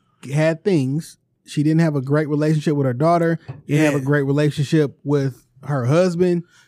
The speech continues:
Speaker 2: Yeah.
Speaker 1: Uh, like, I don't know that that was, like, the quote unquote
Speaker 2: Yeah.
Speaker 1: right decision.
Speaker 2: Yeah.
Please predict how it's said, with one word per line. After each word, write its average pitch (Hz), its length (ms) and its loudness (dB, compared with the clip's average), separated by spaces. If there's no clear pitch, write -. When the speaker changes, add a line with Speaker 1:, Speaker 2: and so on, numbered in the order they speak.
Speaker 2:
Yeah. 151 340 -2
Speaker 1:
Uh, 143 680 -2
like, 151 240 -2
I 165 120 -2
don't 262 200 4
know 254 160 4
that 214 120 0
that 202 160 0
was, 185 160 0
like, 180 240 2
the 139 480 -2
quote 175 300 0
unquote 170 600 0
Speaker 2:
Yeah. 147 400 -2
Speaker 1:
right 143 280 0
decision. 156 600 0
Speaker 2:
Yeah. 170 440 4